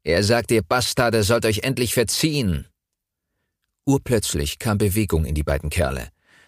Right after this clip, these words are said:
Sie sprangen schreiend aus der Schussbahn. Rico überlegte sich, wen er zuerst abknallen sollte, und entschied sich für den, der sich Richtung Hintertür aufmachte. Allerdings verfehlte er sein Ziel um Haaresbreite.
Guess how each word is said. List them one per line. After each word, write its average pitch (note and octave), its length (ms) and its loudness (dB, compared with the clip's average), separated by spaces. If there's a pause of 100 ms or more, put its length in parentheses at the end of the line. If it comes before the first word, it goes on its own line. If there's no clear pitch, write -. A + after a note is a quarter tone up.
(120)
Sie C3 200 -2
sprangen A2+ 420 0
schreiend A2 380 0
aus E2 140 -2
der G2+ 120 2
Schussbahn. C#2+ 680 -2 (440)
Rico C#3+ 240 2
überlegte A2+ 460 2
sich, E2+ 340 -2
wen F2+ 120 0
er E2+ 80 0
zuerst - 380 -2
abknallen F2+ 420 0
sollte, F2+ 360 2
und G#2 120 -4
entschied A#2+ 300 -2
sich G2+ 200 -4
für G2+ 140 0
den, G#2 460 -2
der G#2+ 120 2
sich G#2 240 -4
Richtung G#2 340 0
Hintertür F#2 600 0
aufmachte. D2+ 600 -2 (480)
Allerdings C#3 420 0
verfehlte C3 520 0
er E2+ 100 2
sein F2+ 160 0
Ziel G2+ 240 -2
um F2 140 2
Haaresbreite. D#2 760 -2